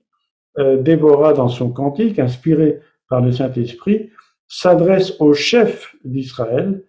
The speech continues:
et donc à ceux qui ont d'ailleurs des richesses, et qui montent de blanches ânettes. Et en plus, par exemple, dans Juges dix,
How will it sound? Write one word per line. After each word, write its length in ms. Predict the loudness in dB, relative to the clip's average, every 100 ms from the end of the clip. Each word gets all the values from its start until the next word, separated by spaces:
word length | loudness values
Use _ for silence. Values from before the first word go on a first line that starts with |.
| _ _ _ _
et 120 | -2
donc 480 | 2 2 2 0 -8 _ _ _
à 100 | -4
ceux 200 | -2 -4
qui 280 | -4 -2 2
ont 220 | 2 2
d'ailleurs 340 | 2 2 4 2
des 140 | 0
richesses, 580 | -2 -2 0 -2 -2 -12 _ _ _
et 100 | -4
qui 180 | 2 4
montent 560 | 4 4 2 -2 -14 _ _ _
de 140 | 2 2
blanches 480 | 4 2 0 -2 0 2
ânettes. 480 | 2 0 -4 -18 _ _ _ _ _ _ _ _ 0
Et 420 | 2 2 -2 -10 _ -2
en 160 | -2
plus, 320 | 0 0 0
par 220 | 0 0 0
exemple, 520 | 0 0 0 -2 -8 -20 -2
dans 200 | 0 0
Juges 640 | 2 2 4 2 -2 -2
dix, 600 | 0 2 2 -2 -14 -20